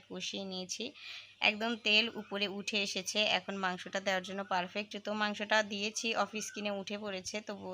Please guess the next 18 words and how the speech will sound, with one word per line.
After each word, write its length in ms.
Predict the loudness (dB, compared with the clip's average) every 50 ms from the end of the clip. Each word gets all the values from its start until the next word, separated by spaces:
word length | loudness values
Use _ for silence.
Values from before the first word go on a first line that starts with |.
| -6 -2 0
তার 120 | 0 0 0 0
জন্য 140 | -4 -2 -2 -4
আমি 80 | -4 -4 -6
দুঃখিত। 320 | -8 -8 -6 -8 -6 -2 -2 -2 -2 -4 -8 -18 -16 -14 -14 -14 -14 -16 -16 -20 _ _ 0
তো 80 | 2 4 4 4 6 8
যাই 160 | 8 8 8 8
হোক, 120 | 6 4 2 2 2 2
মাংসটাকে 460 | 4 2 2 0 0 0 0 0 0 0
নেড়ে 200 | 0 0 0 0 0 0
চেড়ে 200 | 0 2 2 4 6 6 4
এখন 180 | 4 2 -2 -2 0 0
আমি 120 | 0 0 -2 -2
একটু, 180 | -4 -6 -6 -6 -6 -8 -12 -16 -20 -18 -18 -16 -4 2 6
আহ, 120 | 6 8 8 8 8 8
আলু 180 | 8 6 2 -2 -4 -2
দিয়ে 140 | 0 0 0 0
দিব। 140 | -2 -4 -2 0 0 0 -2 -4 -10 -18 -18 -16 -16 -16 -16 -18 -16 -10
তো 60 | -6